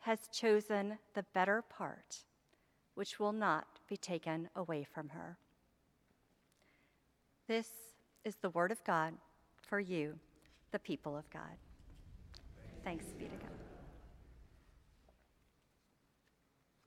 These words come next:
Does anybody feel defensive besides me? I've often thought that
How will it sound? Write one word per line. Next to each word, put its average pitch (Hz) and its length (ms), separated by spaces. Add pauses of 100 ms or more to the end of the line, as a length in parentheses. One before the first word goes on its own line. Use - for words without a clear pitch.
(1300)
Does 208 160
anybody 240 540
feel 208 540 (320)
defensive 190 760 (480)
besides 208 480
me? 180 280 (2250)
I've 277 280
often 302 320
thought 220 460
that 226 120